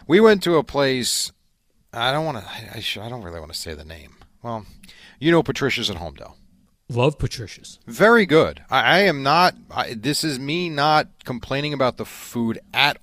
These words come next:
Speaker 1: all. We did a takeout from there two weeks ago,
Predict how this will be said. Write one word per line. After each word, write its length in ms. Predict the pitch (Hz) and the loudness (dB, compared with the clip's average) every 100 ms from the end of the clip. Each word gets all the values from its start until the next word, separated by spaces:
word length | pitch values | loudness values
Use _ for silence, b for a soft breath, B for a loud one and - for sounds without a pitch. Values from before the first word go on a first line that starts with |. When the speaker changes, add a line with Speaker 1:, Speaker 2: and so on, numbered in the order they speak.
| - | -16
Speaker 1:
all. 540 | - 120 107 73 - b b b b 120 | -2 0 2 -2 -10 b b b b -4
We 140 | 147 | -2
did 160 | 156 143 | 0 -2
a 80 | |
takeout 560 | 123 147 160 135 123 107 | -2 -2 -2 2 0 0
from 260 | - 107 101 | -6 -10 -6
there 200 | 98 95 | -6 -6
two 200 | - 127 | -6 -4
weeks 280 | 110 - | -4 -4
ago, 300 | 101 69 57 | -8 -10 -14